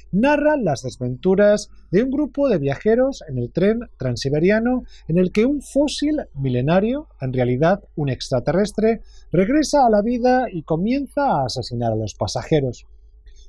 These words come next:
El filme logró el galardón al mejor guión en el Festival de Cine Fantástico de Sitges. Un realizador fuera de lo común es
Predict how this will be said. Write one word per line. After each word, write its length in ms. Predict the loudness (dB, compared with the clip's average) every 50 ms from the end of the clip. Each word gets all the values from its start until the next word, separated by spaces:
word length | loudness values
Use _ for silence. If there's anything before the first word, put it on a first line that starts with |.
| -10 -4
El 120 | -4 -4
filme 320 | 0 0 2 2 4 2 4
logró 480 | 4 4 4 4 4 2 4 2 2
el 160 | 0 -2 -4 0
galardón 540 | 0 0 2 2 0 0 2 2 0 0 -2 -6
al 160 | -6 -6 -4
mejor 400 | -4 -4 -6 -2 0 0 0 0
guión 400 | -2 0 0 2 2 0 -2 -2
en 80 | -4 -4
el 140 | -4 -6 -6
Festival 600 | -6 -8 -8 -4 -2 0 2 2 2 2 0 -6 -12 -20 -20 -20 -14 -2
de 160 | -2 -2 -2
Cine 400 | 0 -2 -2 -2 0 -2 -4 -4
Fantástico 680 | -4 -4 -4 -2 -2 -4 -6 -4 -6 -8 -8 -6 -6
de 120 | -6 -6 -2
Sitges. 540 | 0 0 0 0 -2 -6 -6 -6 -10 -16 -20 -20 -20 -20 -20 -20 -20 -20 -20 -20 -20 -20 -20 -2 0
Un 140 | 2 2
realizador 720 | 4 4 2 2 2 2 2 2 4 4 4 4 2 -2 -6 -12
fuera 380 | -20 -2 2 4 4 4 4 4
de 80 | 4
lo 120 | 2 2 2
común 440 | 2 0 2 2 2 2 0 -2 -2
es 300 | 0 0 0 0 -2 -8